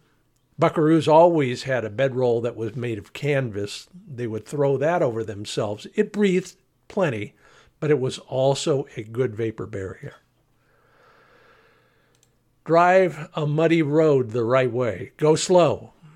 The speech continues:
Avoid braking. That's how you lock your wheels and slide, and gravity takes over instead of your four-wheel drive, which you should be using anytime you're in mud. Stay in a low gear.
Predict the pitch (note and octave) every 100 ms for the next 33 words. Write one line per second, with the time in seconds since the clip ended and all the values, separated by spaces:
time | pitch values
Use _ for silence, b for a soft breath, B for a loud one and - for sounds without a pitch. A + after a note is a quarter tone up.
0 | b _ _ _ _ _ - C#3+ E3+ F#3
1 | C3 D#3 F#3+ F#3+ A2+ F#2+ _ _ _ _
2 | _ _ _ _ _ _ C#3+ F#3 F#3 D#3+
3 | C#3+ C#3 D3 - B2+ C3+ C#3+ C3+ C3+ A#2
4 | - D3 D#3 D3+ C#3+ - - C#3 C#3 D#3
5 | F3 E3 A#2+ A#2 D3+ B2 - C#3 B2+ C3
6 | - D#3+ C#3 A#2+ A#2+ - E3 C#3 B2+ A2+
7 | D3 C#3+ D3 D3+ - - - _ b b
8 | b b b b b b b C#3+ D#3 C#3
9 | D#3+ A#2 C3+ C#3+ D3 C3 B2+ C3+ D3+ D3+
10 | C3+ A#2+ A#2 A2+ G#2+ A#2+ B2+ G#2+ F2 -
11 | _ _ _ b b b b b b -
12 | - D#3+ F#3 E3+ D3+ E3+ D3 E3+ C3+ A2